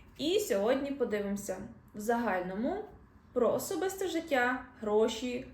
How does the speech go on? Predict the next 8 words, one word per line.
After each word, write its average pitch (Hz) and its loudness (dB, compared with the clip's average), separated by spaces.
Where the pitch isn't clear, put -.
робота, 233 2
можливо, 233 0
хтось 240 -4
шукає 233 0
чи - -6
хоче 226 -4
змінити, 226 -4
сім'я, 240 0